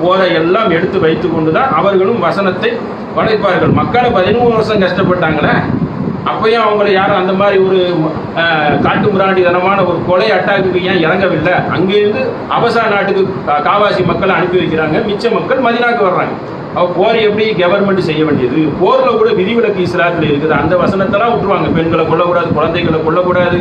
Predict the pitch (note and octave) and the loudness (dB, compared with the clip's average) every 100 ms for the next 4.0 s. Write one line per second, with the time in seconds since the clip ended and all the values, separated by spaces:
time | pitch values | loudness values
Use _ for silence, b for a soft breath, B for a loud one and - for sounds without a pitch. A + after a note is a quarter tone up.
0 | - - - - - D3+ C#3+ G#3 C4 F3 | -4 -8 -10 -12 -6 -4 -2 0 2 2
1 | D#3 C3 D#3 A3 G#3+ F#3 D3 D#3+ G3+ G3 | 0 0 0 0 0 0 0 0 0 2
2 | F3+ D#3+ D3 D3+ F#3+ F3 F3 E3+ - F3 | 0 0 0 0 0 0 -2 -2 -2 -2
3 | E3+ - A3+ D#3+ G3+ F#3 F3+ E3+ F3+ E3+ | -2 -2 0 0 0 0 0 0 0 0